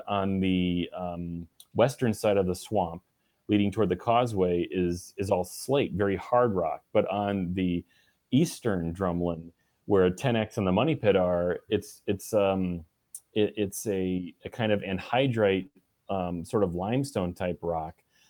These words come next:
that not only could hold man-made cavities, but could also be, have natural solution cavities. So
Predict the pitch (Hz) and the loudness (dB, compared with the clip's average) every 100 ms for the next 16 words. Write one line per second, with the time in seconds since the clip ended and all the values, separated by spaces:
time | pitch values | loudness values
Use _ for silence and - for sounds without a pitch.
0 | _ 98 104 101 90 - _ 107 113 113 | _ 2 6 6 4 -4 _ 0 2 4
1 | 113 113 113 104 98 - - 107 98 104 | 4 4 2 2 -2 -10 -4 -2 2 2
2 | 101 98 90 98 98 113 131 127 107 98 | 4 2 0 -2 0 0 0 2 2 2
3 | 98 92 95 90 101 110 - 98 92 95 | 0 0 -2 0 2 2 0 -2 0 0
4 | 90 87 - _ 107 101 95 - _ - | 0 -2 -6 _ -4 -2 -2 -10 _ -4
5 | 107 107 - 95 - 87 127 - 85 - | -2 0 -2 -2 -2 0 0 -2 -10 -10
6 | 80 80 78 78 - 104 | -10 -8 -8 -10 0 0